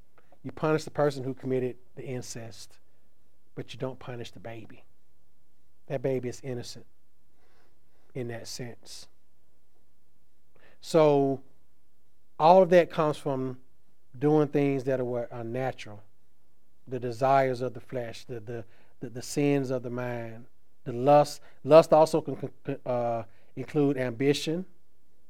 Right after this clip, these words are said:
knowledge, independence, arrogance. Ambition can go too far. Some people on their way to the top, <laughs> what do they do? They step on everybody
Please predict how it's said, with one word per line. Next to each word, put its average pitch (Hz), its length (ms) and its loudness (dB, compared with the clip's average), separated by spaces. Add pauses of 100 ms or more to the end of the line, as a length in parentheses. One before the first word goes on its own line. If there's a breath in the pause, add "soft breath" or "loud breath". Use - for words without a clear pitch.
(540)
knowledge, 139 760 6 (960)
independence, 147 920 2 (520)
arrogance. 151 880 4 (1900)
Ambition 175 500 10
can 165 140 4
go 147 160 8
too 139 180 -2
far. 117 300 -6 (1500)
Some 180 160 4
people 175 220 6
on 160 100 6
their 160 100 6
way 165 120 8
to 165 120 0
the 147 80 2
top, 202 460 6
<laughs> - 80 -12
what 220 120 10
do 180 60 8
they 185 60 8
do? 170 120 6
They 156 120 8
step 180 280 6
on 170 160 8
everybody 170 480 8